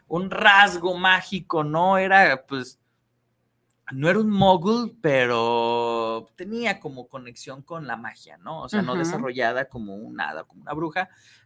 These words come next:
Speaker 1: pero, pues, eso ayuda a que el príncipe convier-, se convierta en su forma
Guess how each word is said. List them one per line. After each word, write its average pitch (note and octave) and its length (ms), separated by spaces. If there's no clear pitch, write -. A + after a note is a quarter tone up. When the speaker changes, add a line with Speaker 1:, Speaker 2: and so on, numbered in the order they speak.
Speaker 1:
pero, B2 180
pues, - 140
eso D3 240
ayuda B2+ 420
a B2 80
que A2+ 120
el G2 80
príncipe G#2 840
convier-, A2 440
se - 120
convierta G2 400
en A2 80
su - 120
forma G2+ 440